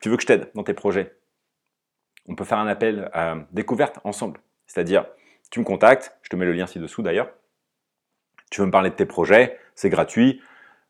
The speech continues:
Je te donne, euh, mon avis, je te coach, bah, pendant une heure, une heure et demie sur ton projet.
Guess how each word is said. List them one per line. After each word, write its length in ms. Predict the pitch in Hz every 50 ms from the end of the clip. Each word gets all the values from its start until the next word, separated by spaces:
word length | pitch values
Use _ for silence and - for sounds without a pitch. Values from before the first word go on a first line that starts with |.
| _
Je 60 | _
te 80 | - 98
donne, 280 | 95 92 101 101 95 90
euh, 260 | 85 82 80 78 71 65 - _ _ _ _ _ _ _
mon 160 | - 95 98 95
avis, 280 | 90 85 85 95 98
je 60 | -
te 80 | - 90
coach, 520 | - - 101 101 101 - - - - _ _ -
bah, 420 | 82 80 78 73 73 71 69 -
pendant 200 | - 90 85 82
une 120 | 87 87 92
heure, 120 | 101 95
une 80 | 95 85
heure 100 | 82 82
et 40 | 82
demie 240 | 95 135 151 147 _ _
sur 160 | - - - -
ton 120 | 104 90
projet. 380 | - 92 90 120 175 196 -